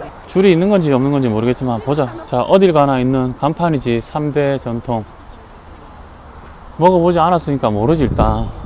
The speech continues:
삼 대인지 삼십 대인지 일 대인지 모르겠지만 가보자. 여기 밖에 금액도 있네. 보쌈도 있고, 만두도 있고, 막국수도 있고,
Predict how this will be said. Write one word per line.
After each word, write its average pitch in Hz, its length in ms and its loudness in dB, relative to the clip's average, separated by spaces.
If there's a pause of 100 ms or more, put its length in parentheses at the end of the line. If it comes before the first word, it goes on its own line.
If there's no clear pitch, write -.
(220)
삼 156 320 -4
대인지 147 320 0
삼십 160 380 -4
대인지 110 460 -4 (480)
일 151 120 -2
대인지 160 260 0
모르겠지만 117 720 -2 (720)
가보자. 123 420 -2 (1200)
여기 160 160 0
밖에 170 300 2
금액도 190 420 2
있네. 139 320 2 (400)
보쌈도 135 480 -2
있고, 110 300 -4 (220)
만두도 139 380 0
있고, 113 420 0 (400)
막국수도 135 560 0
있고, 143 400 0